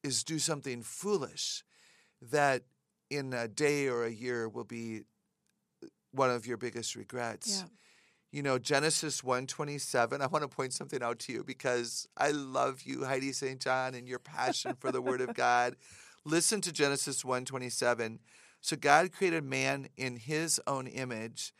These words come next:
Speaker 1: In the image of God, he created him. Male and female, he created them." It's kind of redundant.
Speaker 2: Mm-hmm.
Speaker 1: God created man in his own image.
Speaker 2: Mm-hmm.
Speaker 1: In the image of God, he created him.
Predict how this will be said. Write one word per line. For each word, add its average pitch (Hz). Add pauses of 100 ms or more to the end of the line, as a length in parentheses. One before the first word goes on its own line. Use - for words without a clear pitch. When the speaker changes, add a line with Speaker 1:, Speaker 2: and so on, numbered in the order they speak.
(280)
Speaker 1:
In 139
the 139
image 156
of 139
God, 131
he 131
created 131
him. 110 (400)
Male 143
and 127
female, 131
he 135
created 131
them." 101 (380)
It's 147
kind 180
of 226
redundant. 147 (120)
Speaker 2:
Mm-hmm. 185 (360)
Speaker 1:
God -
created 180
man 127 (480)
in 147
his 160
own 156
image. 117
Speaker 2:
Mm-hmm. 180 (180)
Speaker 1:
In 151
the 147
image 180
of 143
God, 120 (1040)
he 160
created 151
him. 120